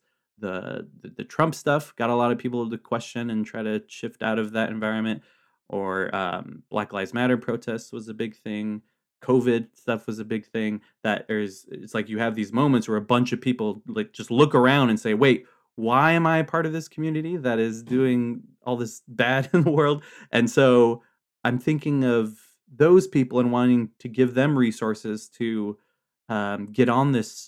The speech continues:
journey of exploration. And,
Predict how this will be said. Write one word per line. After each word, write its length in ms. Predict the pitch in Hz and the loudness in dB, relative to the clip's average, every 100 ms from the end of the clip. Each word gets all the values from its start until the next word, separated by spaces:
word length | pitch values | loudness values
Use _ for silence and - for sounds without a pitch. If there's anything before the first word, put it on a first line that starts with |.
| 123 | -18
journey 480 | 107 110 110 98 - | -8 -4 -2 -4 -8
of 120 | 104 | -8
exploration. 800 | 101 - 107 98 104 - 98 - _ _ _ _ _ _ _ | -8 -10 -10 -4 -4 -4 -10 -14 _ _ _ _ _ _ _
And, 400 | 127 117 104 98 | -6 -6 -6 -10